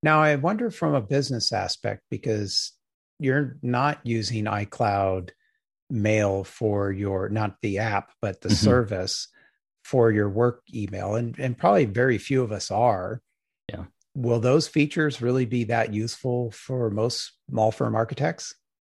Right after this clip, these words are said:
Speaker 2: Probably not. <laughs>
Speaker 1: Probably not. <laughs> Yeah.
Speaker 2: Yep.
Speaker 1: Again, I, I,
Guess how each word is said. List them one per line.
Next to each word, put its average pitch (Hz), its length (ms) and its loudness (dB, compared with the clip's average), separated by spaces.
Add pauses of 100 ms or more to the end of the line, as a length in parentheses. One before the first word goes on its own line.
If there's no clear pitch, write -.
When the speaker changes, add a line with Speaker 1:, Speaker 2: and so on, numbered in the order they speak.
(220)
Speaker 2:
Probably 107 200 4
not. 82 200 -8 (260)
<laughs> - 300 0
Speaker 1:
Probably 117 300 2
not. 98 340 -2
<laughs> - 60 -12
Yeah. 143 200 8 (640)
Speaker 2:
Yep. - 140 -10 (1040)
Speaker 1:
Again, 147 460 6
I, 127 260 0
I, 123 140 -2